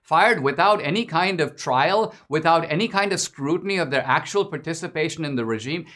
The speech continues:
And the effect was to greatly increase political instability.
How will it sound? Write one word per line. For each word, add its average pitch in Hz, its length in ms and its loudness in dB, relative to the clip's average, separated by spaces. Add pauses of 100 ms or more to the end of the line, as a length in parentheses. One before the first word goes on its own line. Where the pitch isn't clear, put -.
And 160 140 0
the 147 80 0
effect 156 380 -2
was 160 300 0
to 139 180 -2
greatly 196 880 -4
increase 156 560 -8
political 123 500 -4
instability. 104 800 -8